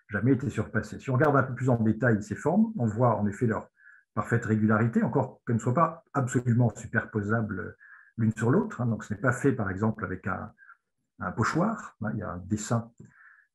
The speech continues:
euh, préalable, mais qui varie un petit peu aussi en fonction de la place disponible. Ce qu'on voit, c'est que même dans ces lettres extrêmement formelles, il y a, comme je disais, une sensation de mouvement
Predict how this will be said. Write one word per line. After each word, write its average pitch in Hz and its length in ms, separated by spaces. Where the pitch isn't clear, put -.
euh, 95 240
préalable, 110 560
mais 98 100
qui - 140
varie 117 340
un 117 80
petit - 200
peu 175 120
aussi 160 280
en 131 60
fonction 117 340
de 101 40
la 95 80
place 101 300
disponible. 127 460
Ce - 140
qu'on 147 160
voit, 180 240
c'est 147 180
que 120 80
même 165 220
dans 208 100
ces - 140
lettres 131 180
extrêmement 117 440
formelles, 160 760
il 120 260
y 131 120
a, 190 380
comme 127 140
je 110 100
disais, 139 640
une 123 120
sensation 165 420
de 123 80
mouvement 117 640